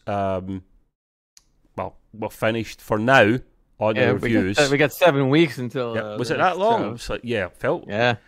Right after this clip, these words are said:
Speaker 1: It's
Speaker 2: yeah.
Speaker 1: not like them to do that, actually, because normally they have, um, they have actually them crossing over nicely. In fact, Lord Dex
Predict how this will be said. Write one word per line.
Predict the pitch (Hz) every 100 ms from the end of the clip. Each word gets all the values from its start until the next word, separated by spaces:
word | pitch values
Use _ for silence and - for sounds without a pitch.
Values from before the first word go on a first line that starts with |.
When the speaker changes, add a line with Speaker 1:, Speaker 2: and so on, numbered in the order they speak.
| _
Speaker 1:
It's | 180 202
Speaker 2:
yeah. |
Speaker 1:
not | 220 277
like | 202 226
them | 240
to | 208 147
do | 175 170
that, | 139
actually, | 117 107 135
because | 110 117 135 120
normally | 147 170 160 147
they | 127
have, | 117 123 113 110 - _
um, | - 101 98 95 98 98 _ _ _ _ _ _ _ _ _ -
they | 110
have | 131 135 127
actually | 110 104 - 104 98 92 _ _
them | 120 113 107
crossing | - 131 120 - 113
over | 110 107
nicely. | 104 113 123 110
In | 104
fact, | - 135 120 _ -
Lord | 127 120 143 143 104
Dex | 120 127 - - - -